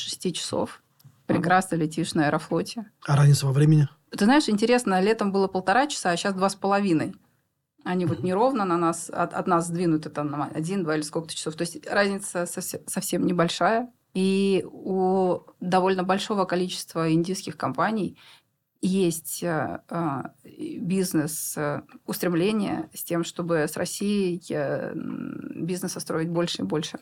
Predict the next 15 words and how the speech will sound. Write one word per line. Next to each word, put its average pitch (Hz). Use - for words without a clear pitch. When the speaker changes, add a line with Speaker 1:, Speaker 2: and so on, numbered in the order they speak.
Speaker 1:
Я 208
не 208
удивлюсь, 196
если, 190
э, 165
может 180
быть, 160
в -
каком-то 160
изменённом 185
формате 175
мы 151
продолжим, 180
э, -
м, -